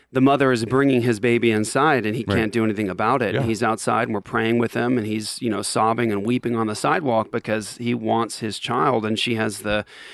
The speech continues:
Speaker 1: permission <laughs> of the legislature current, currently to
Speaker 2: Right.
Speaker 1: actually go in and do that against his own will.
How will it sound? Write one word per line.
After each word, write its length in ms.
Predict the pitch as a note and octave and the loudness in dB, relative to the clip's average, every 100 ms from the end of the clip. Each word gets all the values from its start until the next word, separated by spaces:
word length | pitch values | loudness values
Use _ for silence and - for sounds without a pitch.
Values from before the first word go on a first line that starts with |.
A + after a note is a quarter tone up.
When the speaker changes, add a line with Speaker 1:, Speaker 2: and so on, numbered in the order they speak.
| - - | -18 -2
Speaker 1:
permission 720 | D#3+ D3+ E3 D3 B2+ C#3+ - - - _ | 2 4 4 4 4 4 0 -10 -20 _
<laughs> 280 | C#3 - - | -6 -2 0
of 200 | B2+ B2+ | 0 0
the 80 | C#3+ | 0
legislature 680 | A#2 C3 C3 - B2+ A2+ A2+ | 0 0 0 0 0 0 -2
current, 360 | C#3+ E3+ F3+ - - | 2 4 2 0 -2
currently 420 | C#3+ E3+ C3 A2 | 2 4 4 2
to 100 | A#2+ | 2
Speaker 2:
Right. 60 | A#2+ | 2
Speaker 1:
actually 300 | A#2+ - A#2+ | 0 0 0
go 220 | A#2 A2+ | 2 4
in 60 | A2 | 4
and 160 | G#2+ G#2 | 2 2
do 100 | C#3 | 2
that 140 | B2+ | 2
against 320 | A2+ A2 G#2 | 0 -2 -2
his 240 | C#3+ D#3+ C3 | 0 2 2
own 260 | A2 G#2 | 2 0
will. 340 | A2 G2+ - | -2 -2 -4